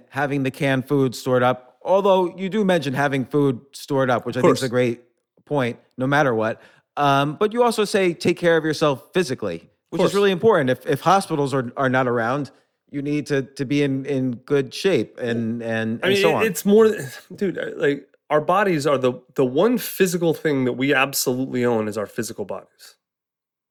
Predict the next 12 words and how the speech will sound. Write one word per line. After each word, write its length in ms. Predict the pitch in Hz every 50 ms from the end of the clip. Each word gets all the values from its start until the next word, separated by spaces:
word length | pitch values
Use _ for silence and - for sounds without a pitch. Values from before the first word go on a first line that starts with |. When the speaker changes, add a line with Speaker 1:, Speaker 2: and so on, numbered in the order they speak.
| _ _ _ _ _ -
Speaker 2:
Like, 120 | 127 120 -
wha-, 200 | - - - - - - - - - - -
<laughs> 420 | - - - - - - - - -
I, 180 | - - 220 196 175
there's 300 | 196 214 190 208 202 202
nothing 320 | 285 311 302 311 208 175
that, 220 | 170 170 - 170
that, 240 | 156 165 170 - - - - - _ -
think 160 | 320 277 254
about 180 | 277 254 202
how 100 | 196 214
ridi-, 320 | 185 156 139 131 156 -